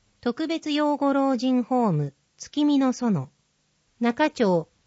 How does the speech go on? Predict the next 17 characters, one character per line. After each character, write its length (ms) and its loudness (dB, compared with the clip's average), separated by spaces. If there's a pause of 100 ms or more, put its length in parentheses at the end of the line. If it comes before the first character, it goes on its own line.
(160)
二 160 4
の 140 4
十 260 0
五 160 4
の 140 4
二 180 2
十 220 0
五。 280 -6 (920)
十 240 2
一 240 -2
月 240 0
二 160 4
十 240 2
二 180 2
日 400 0
木 300 0
曜。 360 0